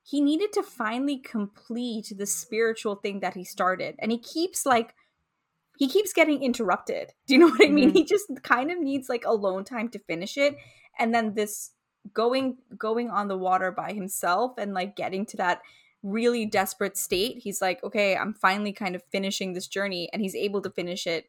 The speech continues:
Speaker 1: with these two people coming back and reminding him of his success.
Speaker 2: Yeah, I, I agree. I think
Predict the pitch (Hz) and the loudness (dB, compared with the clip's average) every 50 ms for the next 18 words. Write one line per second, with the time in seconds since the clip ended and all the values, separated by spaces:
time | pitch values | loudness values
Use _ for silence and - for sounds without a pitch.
0 | _ 202 202 185 185 - 180 175 - - - - 202 196 - _ - 185 180 - | _ -6 -6 -6 -6 -6 -12 -14 -14 -14 -10 -8 -8 -8 -8 _ -16 -16 -10 -4
1 | 175 175 156 147 - _ _ _ _ _ _ - - 190 190 180 180 180 180 165 | -2 -2 -2 -2 -6 _ _ _ _ _ _ -2 -2 -2 -2 -2 -4 2 4 6
2 | 156 143 156 - - - _ _ _ _ _ _ _ - - 190 196 196 190 185 | 6 6 6 4 -4 -20 _ _ _ _ _ _ _ -2 -2 -2 -2 -2 -4 -2
3 | 180 165 160 165 180 170 180 196 180 196 202 180 - 151 - - 165 - 185 175 | 0 0 0 0 0 -4 -6 -8 -6 -8 -6 -8 -8 -6 -6 -6 -6 -6 -6 -8
4 | - - - - - - - - - - - - - 190 175 _ _ 196 - _ | -8 -10 -10 -10 -6 -6 -6 -6 -6 -10 -12 -14 -16 -20 _ _ _ _ -20 _
5 | 123 _ _ - - 165 160 156 156 156 151 - - 160 156 151 147 - - _ | -20 _ _ -12 -8 -6 -6 -4 -4 -6 -6 -6 -6 -6 -6 -6 -8 -10 -14 _
6 | _ _ _ _ _ _ _ _ _ - 160 160 156 156 156 160 151 151 151 151 | _ _ _ _ _ _ _ _ _ -8 -6 -6 -6 -6 -4 -4 -4 -4 -4 -6
7 | 151 156 - - 170 160 175 165 160 156 - | -8 -10 -8 -6 -6 -4 -2 -4 -4 -6 -10